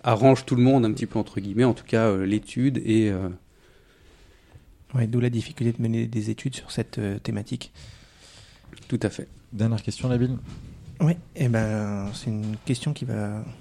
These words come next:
Speaker 2: servir de conclusion. C'est toi, Nicolas, t'as un patient, euh, que tu prends en charge dans ton service, soixante-cinq ans, euh, euh, un arrêt cardiaque, euh,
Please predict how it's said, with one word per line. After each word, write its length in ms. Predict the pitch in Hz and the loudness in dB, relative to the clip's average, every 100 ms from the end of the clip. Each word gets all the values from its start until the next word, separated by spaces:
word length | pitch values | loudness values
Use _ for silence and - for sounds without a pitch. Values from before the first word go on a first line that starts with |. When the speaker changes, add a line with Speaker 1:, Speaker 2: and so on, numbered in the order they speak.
| - | -20
Speaker 2:
servir 320 | - - 110 113 | -12 -4 -2 0
de 140 | 110 | -2
conclusion. 560 | - 110 - 113 147 175 - | -2 -4 -2 0 0 -4 -10
C'est 360 | - - 123 - - - - | -14 -6 -4 -4 -8 -18 -2
toi, 140 | 151 | 0
Nicolas, 540 | 143 120 110 110 156 170 - - | 0 0 -2 -2 -2 -4 -10 -8
t'as 100 | 117 | -6
un 120 | 110 | -6
patient, 540 | 113 110 - 113 120 | -6 -8 -6 -4 -2
euh, 40 | 110 101 104 120 | -4 -6 -10 -14
que 120 | - 110 | -12 -12
tu 160 | - | -10
prends 180 | - 113 | -6 -6
en 40 | |
charge 240 | 110 127 113 | -4 -6 -4
dans 100 | 110 | -4
ton 140 | 107 | -6
service, 340 | 95 104 131 156 | -8 -8 -8 -6
soixante-cinq 640 | - - 98 - 107 - | -8 -6 -8 -6 -8 -4
ans, 320 | 127 139 139 107 | -2 0 0 -2
euh, 100 | 98 - - - - - - - - | -4 -8 -18 -20 -20 -20 -20 -18 -6
euh, 480 | 107 95 95 95 95 | -6 -4 -8 -10 -10
un 40 | 95 | -10
arrêt 160 | 98 | -12
cardiaque, 460 | 98 95 98 95 - | -10 -10 -8 -10 -10
euh, 180 | 101 98 | -10 -10